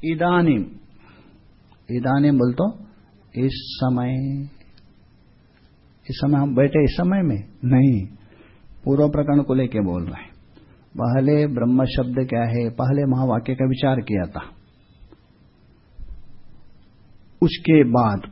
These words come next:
ऋग्वेदीय शाखा में ना, "अहम ब्रह्मास्मि", ये आपका विचार किया था तीसरे श्लोक में, मंत्र में नहीं, श्लोक में। "अहम ब्रह्मास्मि" ये मंत्र है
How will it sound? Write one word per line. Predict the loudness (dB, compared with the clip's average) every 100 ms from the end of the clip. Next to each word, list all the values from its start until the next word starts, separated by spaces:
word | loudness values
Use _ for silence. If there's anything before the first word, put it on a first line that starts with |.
| -20 -20 -20 -20 -12 -4
ऋग्वेदीय | 0 2 4 6 6 4
शाखा | 4 -2 2
में | 4 4
ना, | 0
"अहम | -2 0 0 0
ब्रह्मास्मि", | 2 4 6 6 4 0 0 4 4 2 -8 -18 -20 -20 _ _ _ _ _ _ _ _ _ _ -20 -20 -20 -6
ये | 0 2
आपका | 2 0 0
विचार | 0 2 2 2
किया | 0 0 0
था | 2 2 2 -2 -18 -20 _ _ -20 _ -20 -6
तीसरे | -2 -2 -2 0 2 4 0 -4 -18 -20 -20 -8
श्लोक | 0 2 2 -2
में, | -6 -8 -12 -20 -20 _ _ _ _ _ _ _ _ _ _ _ -4
मंत्र | 4 6 6 6 6
में | 6 6 4 4
नहीं, | 4 4
श्लोक | 2 2 2 2
में। | 2 0
"अहम | -2 2 4 6
ब्रह्मास्मि" | 6 6 8 6 4 4 6
ये | 8
मंत्र | 8 8 6 4 0
है | -2